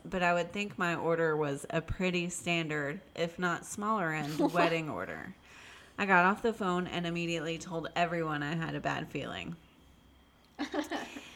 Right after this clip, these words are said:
Speaker 1: Then the two florists, every time she says florist in here, by the way, it, there's quotes around it, so just
Speaker 2: Oh,
Speaker 1: remember
Speaker 2: wow.
Speaker 1: that. Then the two florists arrive and the same man makes the comment to me,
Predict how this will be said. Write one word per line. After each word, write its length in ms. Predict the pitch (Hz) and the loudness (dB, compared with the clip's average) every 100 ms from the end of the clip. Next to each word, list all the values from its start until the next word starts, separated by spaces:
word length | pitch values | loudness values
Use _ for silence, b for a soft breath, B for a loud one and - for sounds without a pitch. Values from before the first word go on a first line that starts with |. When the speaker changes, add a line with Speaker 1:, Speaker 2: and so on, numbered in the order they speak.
| B B B | B B B
Speaker 1:
Then 260 | 175 240 269 | 2 4 4
the 120 | 262 | 0
two 300 | 254 233 233 | 0 0 0
florists, 720 | - 196 175 170 165 180 - | -2 0 4 4 2 0 2
every 260 | - 214 233 | 4 4 4
time 220 | 214 202 | 2 0
she 160 | 208 | -2
says 340 | 208 196 165 165 | -2 0 0 -2
florist 560 | 165 156 165 165 170 | -2 0 2 2 0
in 180 | 165 170 | 0 2
here, 220 | 175 170 | 2 2
by 180 | 165 170 | 2 0
the 140 | 170 165 | 0 2
way, 500 | 165 160 165 160 - | 2 2 2 0 0
it, 160 | 160 - | -4 0
there's 220 | 160 160 | 0 0
quotes 420 | - 147 156 - | -2 0 0 0
around 380 | 175 170 170 170 | 0 2 2 2
it, 280 | 170 170 - | 0 -2 -6
so 200 | - 139 | -6 -6
just 340 | 147 143 - - | -4 -4 -4 -4
Speaker 2:
Oh, 100 | - | -2
Speaker 1:
remember 280 | - - 147 | -2 -2 -2
Speaker 2:
wow. 60 | |
Speaker 1:
that. 200 | 139 143 - B B B B B B B - | -4 -6 -10 B B B B B B B -14
Then 360 | 190 190 196 214 | -4 2 2 2
the 160 | 247 247 | 0 0
two 340 | 247 233 214 | 0 2 2
florists 760 | 208 190 185 180 185 180 - - | 2 0 2 2 0 0 -4 -2
arrive 540 | 190 165 143 147 151 | -2 0 -2 -2 -4
and 120 | 156 | -6
the 120 | 156 165 | -6 -6
same 360 | - 160 180 | -4 -4 -2
man 300 | 175 160 160 | -2 -2 -2
makes 260 | 156 147 - | -4 -6 -4
the 140 | 156 | -6
comment 500 | 156 190 180 151 - | -2 2 2 0 -4
to 100 | 180 | -6
me, 440 | 151 127 113 175 | -6 -6 -6 -6